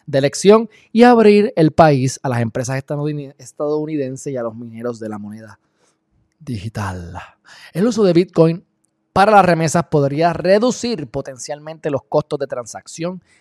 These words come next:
en comparación con los canales tradicionales de remesas. Hello, eso es algo, me está, no me han dicho nada nuevo, Bank of America. ¿Ok? Eh, la idea es que Bitcoin podría ser utilizado como un intermediario para las transferencias internacionales,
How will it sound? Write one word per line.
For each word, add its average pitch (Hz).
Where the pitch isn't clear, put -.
en 147
comparación 160
con 135
los 123
canales 113
tradicionales 123
de 120
remesas. 110
Hello, 110
eso 107
es 120
algo, 117
me 117
está, 139
no 135
me 147
han 147
dicho 151
nada 120
nuevo, 104
Bank 113
of 120
America. 98
¿Ok? 226
Eh, 165
la 151
idea 190
es 170
que 175
Bitcoin 147
podría 139
ser 170
utilizado 170
como 143
un 151
intermediario 151
para 135
las 127
transferencias 120
internacionales, 147